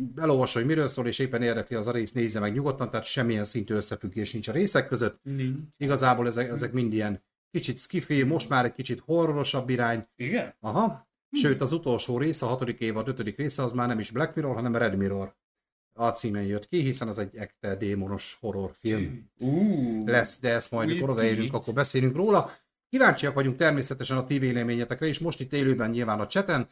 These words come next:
Speaker 1: illetve majd itt utólag is itt a
Speaker 2: A
Speaker 1: komment szekcióban,
Speaker 2: hozzászólásokban.
Speaker 1: ahol soha nem szokott lenni semmi, de azért reménykedünk,
Speaker 2: Ott lent.
Speaker 1: hogy esetleg talán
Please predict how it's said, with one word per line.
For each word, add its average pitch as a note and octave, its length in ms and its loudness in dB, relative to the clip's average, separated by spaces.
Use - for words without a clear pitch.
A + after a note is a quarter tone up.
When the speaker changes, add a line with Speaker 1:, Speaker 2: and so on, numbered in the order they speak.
Speaker 1:
illetve A#2 360 0
majd G#2+ 200 0
itt G#2 120 -4
utólag G#2 360 -2
is G#2 120 -4
itt A2 180 -8
a G#2 60 2
Speaker 2:
A G2 40 2
Speaker 1:
komment C#3+ 400 6
szekcióban, C3+ 440 6
Speaker 2:
hozzászólásokban. G#2+ 540 0
Speaker 1:
ahol E3 220 4
soha E3+ 200 2
nem C3+ 100 2
szokott A#2+ 280 -6
lenni A#2+ 140 -2
semmi, F3+ 280 0
de C3 100 2
azért A2+ 240 0
reménykedünk, A2 460 0
Speaker 2:
Ott G#2 60 -8
lent. A2+ 140 -2
Speaker 1:
hogy A#2+ 80 -6
esetleg A2 380 -6
talán G#2+ 360 -4